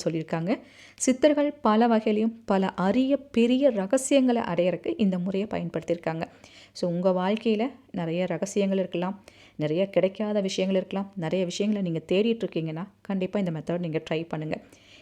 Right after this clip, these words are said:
இந்த ஏழு நாட்களும் ஃபாலோ பண்ண போறீங்கன்னா, கண்டிப்பா நான்வெஜ் சாப்பிடக்கூடாதுங்க. ஏன்னா, இந்த முறை செய்யற ஒரு நாளாக இருந்தாலும் கண்டிப்பா நான்வெஜ் சாப்பிடக்கூடாது. ஏழு நாள்ல ஒரு நாளாச்சும் செய்யுங்க முடிஞ்சதுன்னா. இல்லைன்னா, அந்த ஏழு நாட்களும் நீங்க செய்யலாம்.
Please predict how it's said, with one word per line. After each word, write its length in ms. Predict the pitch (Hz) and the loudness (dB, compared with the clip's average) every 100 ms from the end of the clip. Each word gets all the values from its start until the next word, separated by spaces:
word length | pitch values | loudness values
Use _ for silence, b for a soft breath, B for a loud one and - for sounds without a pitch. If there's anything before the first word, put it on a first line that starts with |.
| B | B
இந்த 240 | 202 214 | 2 4
ஏழு 340 | 220 208 269 285 | 6 8 6 6
நாட்களும் 400 | 254 254 277 294 | 2 2 0 0
ஃபாலோ 240 | 220 190 190 | 0 0 0
பண்ண 240 | 190 175 180 | -2 -2 2
போறீங்கன்னா, 420 | 175 175 240 269 | 2 2 -4 -4
கண்டிப்பா 380 | 175 165 165 196 | -6 -6 -4 -4
நான்வெஜ் 440 | 175 170 180 190 | -4 -4 -6 -4
சாப்பிடக்கூடாதுங்க. 680 | 160 - 165 170 165 160 196 | -6 -4 -8 -4 -4 -4 -4
ஏன்னா, 160 | 233 | -4
இந்த 200 | 170 170 | -4 -2
முறை 300 | 165 170 202 220 | -2 0 -2 0
செய்யற 280 | 185 175 302 B B B B | -2 0 -4 B B B B
ஒரு 340 | 180 220 277 | 6 10 10
நாளாக 400 | 285 247 240 240 | 8 4 0 -2
இருந்தாலும் 380 | 196 190 190 311 | -2 -2 -2 -2
கண்டிப்பா 340 | 349 175 170 170 | -2 -4 -4 -4
நான்வெஜ் 380 | 147 147 151 | -4 -4 -4
சாப்பிடக்கூடாது. 460 | 156 151 147 147 143 - B B B | -6 -6 -6 -4 -6 -10 B B B
ஏழு 280 | 180 190 208 | 2 2 2
நாள்ல 400 | 208 220 262 175 | 0 0 -2 6
ஒரு 180 | 214 269 | 6 6
நாளாச்சும் 480 | 269 220 220 240 - | 4 2 -2 -4 -2
செய்யுங்க 260 | 151 147 - 190 | -2 -4 -4 0
முடிஞ்சதுன்னா. 500 | 202 190 160 156 151 B B B B | 2 2 0 -4 -6 B B B B
இல்லைன்னா, 240 | 233 247 220 | 0 2 2
அந்த 200 | 320 208 | 2 2
ஏழு 220 | 190 202 | 0 0
நாட்களும் 380 | 190 175 196 240 | -2 -2 -2 -2
நீங்க 220 | 170 151 | -4 -6
செய்யலாம். 400 | - 156 151 | -4 -4 -4